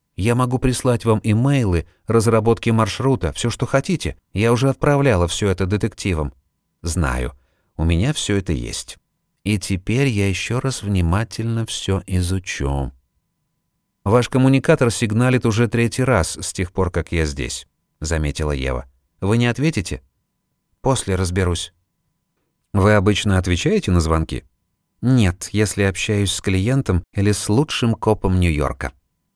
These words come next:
Но я всегда перезваниваю». «А если вы, скажем, работаете с поставщиком услуг или помогаете организовать мероприятие,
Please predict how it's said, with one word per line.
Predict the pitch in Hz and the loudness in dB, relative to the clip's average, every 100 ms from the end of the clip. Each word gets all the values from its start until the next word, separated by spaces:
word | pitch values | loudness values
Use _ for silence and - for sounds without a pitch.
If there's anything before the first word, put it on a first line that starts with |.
| - | -2
Но | 104 98 | 2 2
я | 104 | 2
всегда | - 117 117 | -2 -2 -2
перезваниваю». | 127 139 123 90 87 90 92 - _ _ _ _ _ | 0 0 2 2 2 0 -2 -6 _ _ _ _ _
«А | 95 95 92 | 0 2 4
если | 135 165 143 | 2 0 0
вы, | 135 | 0
скажем, | 123 123 123 117 | 0 0 2 4
работаете | 117 113 123 117 107 110 | 4 4 2 2 2 0
с | - | -2
поставщиком | 110 - 107 - - - 110 104 | -4 -2 -4 -4 -6 0 0 2
услуг | 104 - 120 151 - | -2 -2 0 0 2
или | 107 | -2
помогаете | 101 98 98 95 120 113 113 | 0 0 0 2 0 2 0
организовать | 101 101 98 92 98 104 101 | 2 2 2 2 2 2 0
мероприятие, | 104 104 110 104 82 69 82 71 | 0 0 0 2 0 -2 -4 -4